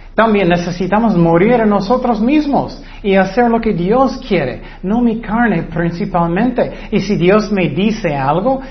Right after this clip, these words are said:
necesito hacerlo. Si Dios dice, "Quita esta amistad",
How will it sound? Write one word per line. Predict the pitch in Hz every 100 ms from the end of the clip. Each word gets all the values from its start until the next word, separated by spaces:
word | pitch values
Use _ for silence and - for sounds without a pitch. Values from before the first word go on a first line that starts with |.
| -
necesito | 170 - 165 196 196 262 -
hacerlo. | 175 175 - 339 311 - - - -
Si | - 208
Dios | 175 208 196
dice, | 165 196 214
"Quita | - 240 240
esta | 220 180 175 175
amistad", | 151 151 135 - 175 254